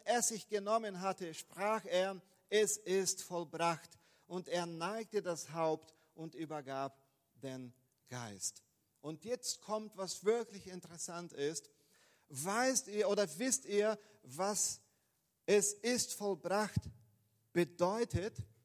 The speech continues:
Spannend. Das griechische Wort für „Es ist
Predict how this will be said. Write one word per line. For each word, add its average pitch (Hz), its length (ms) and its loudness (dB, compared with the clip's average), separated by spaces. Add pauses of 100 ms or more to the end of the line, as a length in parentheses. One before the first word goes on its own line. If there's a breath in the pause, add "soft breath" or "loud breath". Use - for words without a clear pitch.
(1800)
Spannend. 147 680 -6 (1500 soft breath)
Das 156 200 0
griechische 202 680 0
Wort 214 280 6
für 202 340 2
„Es 185 220 0
ist 233 320 -6